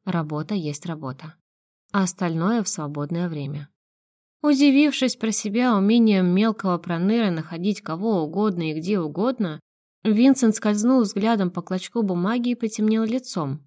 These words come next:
едва слышно костеря Гулёну Барингтона-младшего, нарушившего все его планы, чтобы найтись столь же внезапно, как и исчез.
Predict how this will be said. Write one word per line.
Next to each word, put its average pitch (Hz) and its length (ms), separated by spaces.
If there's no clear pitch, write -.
едва 247 480
слышно 247 420
костеря 190 520
Гулёну 185 420
Барингтона-младшего, 170 1120
нарушившего 240 800
все 233 240
его 208 200
планы, 165 560
чтобы 185 360
найтись 170 540
столь 208 280
же 180 120
внезапно, 160 640
как 147 240
и 202 100
исчез. - 480